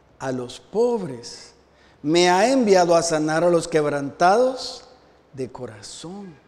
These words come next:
a pregonar libertad a los cautivos y vista a los ciegos, a poner en libertad a los oprimidos. Hay dos personas allí, ¿verdad? Así pues, noten ustedes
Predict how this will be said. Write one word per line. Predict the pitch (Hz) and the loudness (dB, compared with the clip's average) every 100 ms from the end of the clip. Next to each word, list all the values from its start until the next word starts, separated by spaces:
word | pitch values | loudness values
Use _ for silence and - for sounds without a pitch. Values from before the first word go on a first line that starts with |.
| _ _ _ _ _ _ _ _ _ _ | _ _ _ _ _ _ _ _ _ _
a | 147 165 - | 2 2 4
pregonar | 175 165 165 185 226 | 2 2 2 2 4
libertad | 262 240 190 151 180 | 4 4 4 4 4
a | 170 | 4
los | 165 - | 2 2
cautivos | 156 143 175 214 247 220 | 0 0 -2 0 0 0
y | 165 | -2
vista | 151 165 165 | -2 -2 0
a | 151 | -2
los | 139 | -2
ciegos, | - 175 214 208 - | -4 2 4 4 0
a | 147 143 | -2 -2
poner | 143 143 180 254 285 | -2 -2 0 2 2
en | 269 | 2
libertad | 185 160 139 160 156 | 2 0 0 0 2
a | 151 | 2
los | 151 190 262 - - - - _ _ _ | 4 2 2 -6 -14 -18 -20 _ _ _
oprimidos. | 143 135 135 131 139 185 202 147 147 - - _ _ _ _ _ _ _ | -10 -10 -10 -12 -10 -12 -16 -20 _ -20 -20 _ _ _ _ _ _ _
Hay | 165 175 | 2 2
dos | 151 208 302 | 6 6 6
personas | - 226 185 185 170 160 156 | 2 -4 -2 -2 -2 -2 -2
allí, | 151 139 180 | -4 0 0
¿verdad? | 214 131 135 180 - - _ _ _ _ _ _ _ _ _ _ _ - | 0 -2 -4 -8 -12 -20 _ _ _ _ _ _ _ _ _ _ _ -6
Así | 170 - 349 | -4 0 -2
pues, | - 202 170 151 151 - - - - - _ _ _ _ _ | 0 4 4 4 -2 -12 -16 -20 -20 -20 _ _ _ _ _
noten | 151 220 285 320 | 0 2 2 2
ustedes | 233 - 180 156 143 143 | 0 0 2 2 0 -2